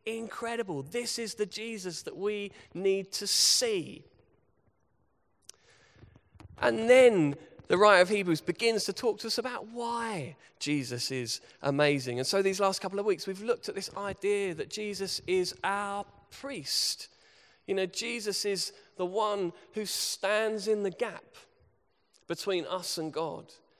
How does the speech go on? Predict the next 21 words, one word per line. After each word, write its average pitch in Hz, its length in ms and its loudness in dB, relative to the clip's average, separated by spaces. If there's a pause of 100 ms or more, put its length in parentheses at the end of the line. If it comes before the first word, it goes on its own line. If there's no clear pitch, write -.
(600)
Jesus 220 420 -2
is 220 180 0 (100)
our 202 480 -2 (280)
bridge, - 640 -6 (840)
the 180 100 -4
one 208 200 4
who 208 100 6
enables 208 720 2
us 120 260 -4
to - 100 -10
come - 400 -4
confidently 139 1040 -6 (280)
to 170 500 2 (340)
God. 185 400 -4 (1080)
You 190 80 -6
know, 220 60 0
that's 247 140 -4
what - 80 0
a - 140 -10
priest - 400 -4
does. 180 600 -6